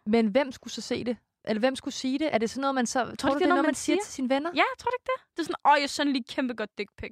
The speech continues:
Speaker 2: Det skal du se, bro."
Speaker 1: Det ved
Speaker 2: Den
Speaker 1: jeg
Speaker 2: er
Speaker 1: ikke.
Speaker 2: totalt meget ligesom Oscar.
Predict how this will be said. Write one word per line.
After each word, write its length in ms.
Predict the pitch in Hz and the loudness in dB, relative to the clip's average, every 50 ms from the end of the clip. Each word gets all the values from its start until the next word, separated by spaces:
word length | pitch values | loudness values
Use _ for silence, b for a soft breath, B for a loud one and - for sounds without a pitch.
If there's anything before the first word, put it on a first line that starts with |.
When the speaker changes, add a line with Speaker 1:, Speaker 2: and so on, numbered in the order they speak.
| _ - | _ -12
Speaker 2:
Det 80 | 240 233 | -12 -12
skal 140 | - - 196 | -12 -12 -14
du 40 | 190 | -12
se, 160 | - - 185 - - | -10 -10 -10 -10 -10
bro." 180 | - - - - _ _ _ _ _ _ _ _ _ _ _ _ _ _ _ _ _ _ _ _ - | -12 -12 -12 -12 _ _ _ _ _ _ _ _ _ _ _ _ _ _ _ _ _ _ _ _ -6
Speaker 1:
Det 60 | - 220 220 | -2 0 4
ved 60 | 214 240 | 4 4
Speaker 2:
Den 60 | 233 | 6
Speaker 1:
jeg 60 | 226 | 6
Speaker 2:
er 40 | 226 | 6
Speaker 1:
ikke. 100 | 220 214 | 4 4
Speaker 2:
totalt 340 | 208 196 - - 247 220 - | 0 -6 -2 0 0 0 0
meget 180 | 190 185 180 175 | -2 -4 -4 -4
ligesom 300 | 220 196 - - 285 233 | -4 -4 0 0 0 0
Oscar. 560 | - 226 202 - - - - - - 311 339 | 0 -2 -4 -4 -6 -6 -6 -2 0 0 0